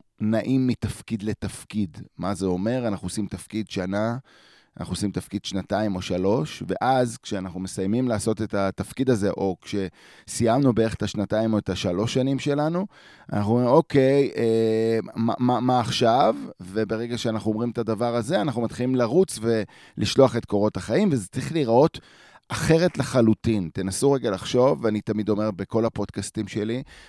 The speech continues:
ובכלל ב-, ב-, בתפיסת עולמי, זה לא משנה אם אני בעל עסק או שאני עובד בארגון, אני תמיד, תמיד, תמיד מנהל את הדבר הזה שנקרא הקריירה שלי. ואם אני המנהל שמנהל את הקריירה שלי,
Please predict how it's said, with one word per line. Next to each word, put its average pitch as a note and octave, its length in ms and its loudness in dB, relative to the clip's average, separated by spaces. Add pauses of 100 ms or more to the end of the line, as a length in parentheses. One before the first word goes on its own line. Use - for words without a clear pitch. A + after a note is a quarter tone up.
ובכלל A2+ 480 0
ב-, G2+ 100 -4
ב-, G2 320 -4
בתפיסת G#2 560 -8
עולמי, A2 440 -2 (480)
זה A#2 80 2
לא D#3+ 140 2
משנה D3+ 260 0
אם C#3 160 2
אני A#2 140 0
בעל A#2 340 -2
עסק G2+ 380 -6 (220)
או G2+ 100 0
שאני G2 200 0
עובד F#2+ 260 -2
בארגון, G#2 580 4 (160)
אני A2 160 2
תמיד, C3+ 380 0
תמיד, B2 300 -2
תמיד A#2+ 440 -4 (140)
מנהל A#2+ 920 2 (640)
את G#2 120 -4
הדבר A2 380 0
הזה B2 180 0
שנקרא G#2 560 0
הקריירה G2 500 -4
שלי. E2+ 300 -6
ואם A#2+ 200 0
אני C#3 220 2
המנהל B2 680 -2
שמנהל G#2+ 560 -4
את A#2 120 -6
הקריירה A#2 520 -2
שלי, A#2 360 -2